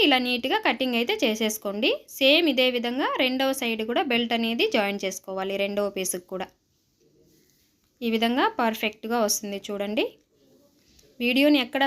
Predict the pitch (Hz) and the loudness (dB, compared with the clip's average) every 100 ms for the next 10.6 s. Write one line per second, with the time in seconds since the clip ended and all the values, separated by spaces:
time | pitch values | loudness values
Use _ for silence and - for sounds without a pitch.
0 | 277 254 233 277 262 269 254 247 226 220 | 0 -6 -4 -2 0 0 -2 -2 -2 0
1 | 233 427 - 240 240 262 262 247 247 453 | 0 0 -2 -10 -4 -2 -2 -2 -4 -4
2 | - 220 220 226 220 214 - 220 233 523 | 0 0 0 0 -2 -2 -6 -4 -2 -2
3 | - - - - - - 247 247 269 294 | -6 -20 -20 -20 -20 -4 2 2 2 0
4 | 285 277 269 233 233 233 220 214 - 214 | 0 0 -2 0 -2 -2 -4 -4 -6 -6
5 | 220 - - 254 254 294 269 254 277 262 | -6 -18 -6 0 2 2 2 0 -2 -2
6 | 214 220 214 196 - 202 214 240 277 226 | -2 -2 -4 -8 -6 -4 -2 0 0 0
7 | 220 226 233 233 214 214 214 220 208 202 | 0 0 0 0 0 -2 0 0 0 -2
8 | 202 214 208 403 277 214 208 220 190 185 | -4 -8 -6 -2 0 0 -2 -4 -4 -10
9 | - 185 180 180 - 208 208 214 339 262 | -10 -10 -10 -10 -10 -6 -4 0 0 2
10 | 214 214 - 220 254 | 0 -2 -4 -4 -2